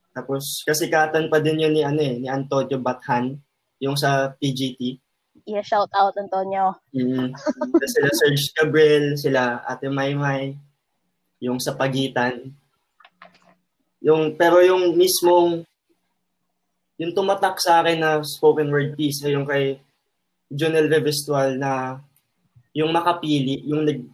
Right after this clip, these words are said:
Speaker 1: nagsuot pa siya ng, anong tawag yun, yung, yung naglagay sa, naglagay siya ng bayong, tapos nagsisigaw,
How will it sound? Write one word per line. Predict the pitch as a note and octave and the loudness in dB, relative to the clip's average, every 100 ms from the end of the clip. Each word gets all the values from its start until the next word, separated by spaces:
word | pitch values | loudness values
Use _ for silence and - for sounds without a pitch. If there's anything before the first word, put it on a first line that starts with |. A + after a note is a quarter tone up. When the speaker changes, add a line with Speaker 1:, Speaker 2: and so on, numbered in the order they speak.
| _ C#3 | _ -8
Speaker 1:
nagsuot | C#3 D#3 D3 D3 | -4 -2 -4 -6
pa | |
siya | D3 D3 | -4 -2
ng, | C#3+ C#3+ C3+ B2+ B2 | -2 -2 -4 -6 -10
anong | C3 C#3+ | -8 -8
tawag | C#3+ C#3 C#3+ | -8 -8 -8
yun, | D#3 D3+ | -8 -8
yung, | C#3+ C#3+ _ _ _ _ _ - _ _ _ - | -10 -12 _ _ _ _ _ -20 _ _ _ -4
yung | C#3+ D3+ D#3 | 2 4 4
naglagay | D#3 D3+ D#3 D3+ D3+ | 4 6 6 6 2
sa, | D3+ - - D3 | 2 -4 -2 -2
naglagay | D3+ D#3+ E3+ E3 | 2 4 6 4
siya | E3+ | 2
ng | E3 C#3+ | 0 2
bayong, | C3+ C#3+ C#3 | 2 2 0
tapos | C#3 C#3 | -4 -6
nagsisigaw, | B2+ C#3+ C#3+ C3+ C#3 | -6 -4 -6 -4 -4